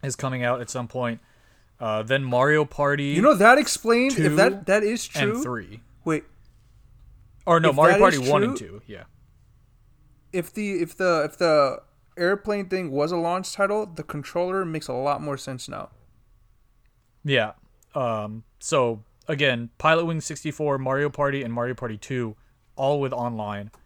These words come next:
Speaker 1: will be out in twenty twenty-two. Then Mario Party three, Pokemon Stadium, Pokemon Stadium two, um, ten eighty snowboarding, and Excite Bike sixty-four will be out in twenty twenty-three.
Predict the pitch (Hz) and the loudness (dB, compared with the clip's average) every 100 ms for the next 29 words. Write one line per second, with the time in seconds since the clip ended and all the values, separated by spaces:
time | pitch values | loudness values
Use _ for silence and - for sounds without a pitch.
0 | _ 123 113 117 110 - 117 107 110 101 | _ -10 -2 -2 -2 -8 -10 -8 -10 -10
1 | 101 98 101 - - _ _ _ _ 123 | -10 -12 -14 -20 -20 _ _ _ _ -2
2 | 123 123 131 143 147 - 151 127 113 - | 0 0 0 0 0 0 -2 -2 -6 -6
3 | 139 143 147 147 - 143 143 139 - 143 | -4 -2 -2 -4 -4 -4 -4 -6 -6 -6
4 | 135 131 127 135 127 131 - 135 127 123 | -4 -6 -6 -6 -6 -8 -6 -6 -6 -6
5 | - 127 120 - _ _ _ - 127 110 | -6 -6 -6 -10 _ _ _ -10 -2 0
6 | 107 104 110 113 - 160 151 143 135 - | 0 -2 -6 -12 -6 -2 0 0 -2 -4
7 | 123 127 131 131 131 131 131 135 117 110 | -4 -2 -2 -2 -2 -6 -8 -6 -6 -6
8 | 123 - - 123 110 117 110 - 117 - | -8 -8 -4 -6 -4 -6 -4 -8 -10 -10
9 | 110 120 113 107 104 107 104 107 117 110 | -8 -6 -4 -4 -4 -4 -4 -6 -8 -8
10 | 113 107 98 104 104 | -8 -10 -8 -8 -8